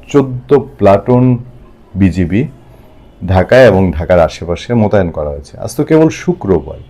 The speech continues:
শুক্রবার থেকে আগামী শুক্রবার আসতে তো আট দিন, বৃহস্পতিবার আসতে আরও সাত দিন।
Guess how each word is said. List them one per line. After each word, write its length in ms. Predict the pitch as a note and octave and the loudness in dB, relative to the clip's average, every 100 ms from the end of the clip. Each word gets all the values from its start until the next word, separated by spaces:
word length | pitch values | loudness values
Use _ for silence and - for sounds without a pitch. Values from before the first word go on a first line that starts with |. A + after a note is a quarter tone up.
| - - - - - - - | -20 -20 -20 -20 -20 -20 -20
শুক্রবার 760 | - F3 E3+ - E3+ D#3+ D3+ B2+ - | -4 -2 -2 2 4 6 4 2 -2
থেকে 460 | C3 B2+ D3 C#3 B2+ | 0 2 4 6 6
আগামী 400 | - B2+ D3 D3 | 6 4 6 4
শুক্রবার 580 | - B2+ C#3+ C#3 D3 C#3 | 0 -4 0 4 4 4
আসতে 260 | C3 C3+ | 2 -4
তো 100 | B2 | 2
আট 240 | A#2+ A2 G2 F#2 | 4 4 2 -4
দিন, 240 | A2 F2+ E2 | -2 0 -2
বৃহস্পতিবার 540 | G#2+ - B2+ B2 C3+ | -6 -8 -6 2 2
আসতে 240 | B2+ - B2 | 2 -2 -4
আরও 120 | A2 | -4
সাত 360 | - - B2+ | -8 -4 -2
দিন। 380 | A2 D2+ D#2+ D2 | -2 -6 -10 -12